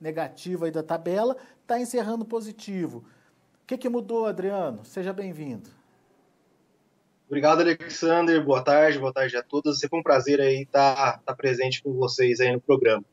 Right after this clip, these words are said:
Speaker 2: É, hoje o mercado iniciou aí o dia com uma ressaca após o, após o tombo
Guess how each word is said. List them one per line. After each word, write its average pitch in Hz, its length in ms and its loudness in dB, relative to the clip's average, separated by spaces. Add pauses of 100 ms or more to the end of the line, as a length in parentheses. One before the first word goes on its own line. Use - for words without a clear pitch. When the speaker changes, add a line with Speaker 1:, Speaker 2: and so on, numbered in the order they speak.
(300)
Speaker 2:
É, 170 140 6
hoje 196 240 8
o - 20 6
mercado 185 920 4
iniciou 156 500 0
aí 147 240 2
o 143 80 -2
dia 151 300 -2
com - 100 -10
uma 170 140 -2
ressaca 147 500 -2
após 143 240 -10
o, 143 100 -12 (140)
após 156 400 -2
o 156 140 -2
tombo 156 500 -2